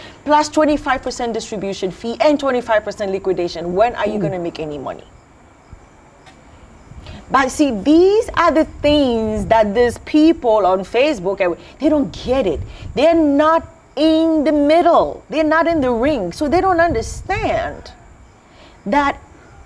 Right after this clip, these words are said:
Speaker 1: a child who's on his mother's back does not know how long or how dreary the journey is.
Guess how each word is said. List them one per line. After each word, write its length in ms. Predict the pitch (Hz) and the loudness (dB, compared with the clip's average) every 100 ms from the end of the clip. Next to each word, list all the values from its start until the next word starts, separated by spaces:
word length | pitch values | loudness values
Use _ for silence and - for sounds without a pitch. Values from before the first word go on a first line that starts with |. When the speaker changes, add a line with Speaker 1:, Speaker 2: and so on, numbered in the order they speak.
| - - - - - - - - - | -20 -20 -20 -20 -18 -18 -20 -16 -4
Speaker 1:
a 60 | 285 | -4
child 600 | - - 311 320 269 254 | -2 -4 0 2 2 2
who's 200 | 277 262 | 0 2
on 100 | 254 | 2
his 160 | 247 220 | 2 0
mother's 380 | 220 226 202 | 2 2 0
back 380 | 175 175 175 - | -2 0 0 -2
does 160 | 220 196 | -8 -4
not 260 | 202 208 | -2 -2
know 160 | 196 202 | -2 -4
how 240 | 185 185 | 0 2
long 600 | 185 175 175 185 185 160 147 | 2 0 0 0 0 -4 -4
or 120 | 165 | -4
how 200 | 190 185 | -2 -2
dreary 580 | 156 165 180 202 185 165 | -4 -6 -4 0 0 0
the 160 | 139 | -4
journey 600 | 151 127 165 156 135 139 | -6 -4 -4 -4 -6 -6
is. 440 | - - - - | -6 -8 -16 -18